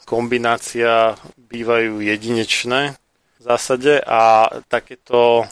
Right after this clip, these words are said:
sekvencie, či už R N A alebo D N A, podľa toho, čo ide, sa zapisujú do databáz, a ako je napríklad Genbank,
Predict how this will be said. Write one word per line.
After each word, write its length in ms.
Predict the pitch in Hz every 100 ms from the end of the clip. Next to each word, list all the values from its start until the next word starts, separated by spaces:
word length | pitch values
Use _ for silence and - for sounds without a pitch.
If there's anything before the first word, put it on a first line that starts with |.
| _
sekvencie, 960 | - 120 - 127 113 - 120 123 123 117 - _ _
či 120 | - 123
už 240 | 117 113 113
R 120 | 117
N 40 | 117
A 120 | 110
alebo 240 | 110 110
D 200 | 110 117
N 80 | 117
A, 200 | 117 117 - _ _
podľa 160 | 117 113
toho, 200 | 110 113
čo 160 | - 117
ide, 280 | 117 117 120 - _ -
sa 280 | 113 - 110
zapisujú 880 | 113 120 127 - - 113 113 123
do 160 | 117 113
databáz, 880 | 113 117 - 104 107 123 135 - - - _ _
a 400 | 117 113 107 104 107 104
ako 240 | - 110
je 40 |
napríklad 520 | 104 107 117 117 113 104
Genbank, 640 | 107 110 110 101 113 127